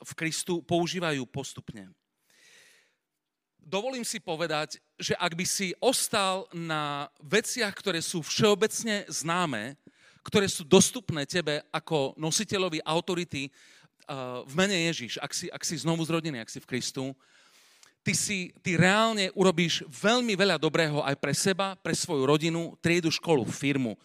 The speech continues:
ulicu, športový klub, zbor, ak ostaneš vo všeobecne známych pravdách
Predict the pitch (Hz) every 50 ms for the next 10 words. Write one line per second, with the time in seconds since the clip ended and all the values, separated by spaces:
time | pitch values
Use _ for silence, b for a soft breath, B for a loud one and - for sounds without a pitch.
0 | b b b 151 151 151 156 - - - 180 170 156 - - - - - 190 185
1 | - 190 156 151 - - 151 131 117 - _ - - - 120 113 127 123 135 165
2 | 165 - B B B B B B B B B 165 165 - - 220 - - - 247
3 | 226 220 214 202 185 - 123 143 151 156 147 - - - 233 226 226 220 196 233
4 | 226 - - 214 214 180 160 - 135 165 180 190 190 190 170 139 - - - -
5 | 143 143 139 139 131 135 131 131 -